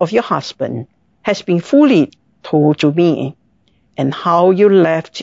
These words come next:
your father and mothers and your native land and came to a people that you did not know before. The Lord repay you for what you have done,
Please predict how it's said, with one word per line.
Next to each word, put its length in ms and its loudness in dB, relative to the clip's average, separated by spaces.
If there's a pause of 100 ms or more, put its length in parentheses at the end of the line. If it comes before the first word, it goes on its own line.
(100)
your 140 0
father 680 0
and 220 -4
mothers 560 0 (400)
and 120 4
your 120 4
native 580 0
land 400 -2 (420)
and 180 0
came 340 2
to 160 2
a 60 2
people 640 -2
that 180 -2
you 100 2
did 180 -2
not 220 -4
know 400 2
before. 600 -4 (600)
The 160 -2
Lord 480 2 (120)
repay 600 0
you 380 -2 (300)
for 220 0
what 320 -2
you 100 -2
have 240 -4
done, 420 -6